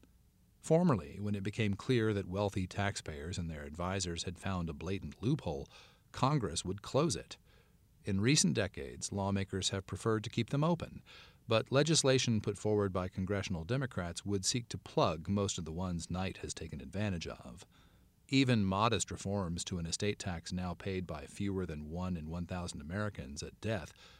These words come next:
could, in theory, serve as a check on intergenerational inequality, taking a forty percent bite from transfers of fortunes that might not otherwise be taxed.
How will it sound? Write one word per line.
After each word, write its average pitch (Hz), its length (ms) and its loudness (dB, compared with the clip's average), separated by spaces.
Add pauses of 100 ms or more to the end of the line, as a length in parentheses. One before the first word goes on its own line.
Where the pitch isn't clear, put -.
(120)
could, 110 480 2
in 98 260 0
theory, 95 500 0 (280)
serve 131 360 4
as 98 100 0
a 95 80 -2
check - 480 0
on 87 180 -4
intergenerational 90 920 -2
inequality, 95 800 -4 (500)
taking 110 340 6
a 82 60 -2
forty 123 340 6
percent 92 380 -2
bite 107 260 2
from 87 180 -4
transfers 98 580 -2
of 82 100 -8
fortunes 95 480 -2
that - 180 -6
might 123 260 2
not 90 180 -2
otherwise 80 460 -2
be - 180 -10
taxed. - 640 -6